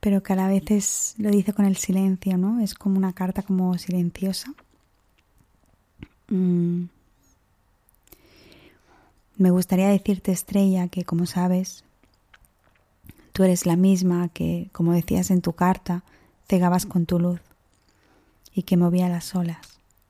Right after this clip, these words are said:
Así que desde aquí, como tú bien dices, te debes ser tú,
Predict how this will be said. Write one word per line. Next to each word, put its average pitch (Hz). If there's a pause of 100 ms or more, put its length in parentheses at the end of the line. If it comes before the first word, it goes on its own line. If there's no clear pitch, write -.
(1400)
Así 202
que 226
desde 208
aquí, 202 (320)
como 180
tú 185
bien 196
dices, 196
te 180
debes 180
ser 165
tú, 170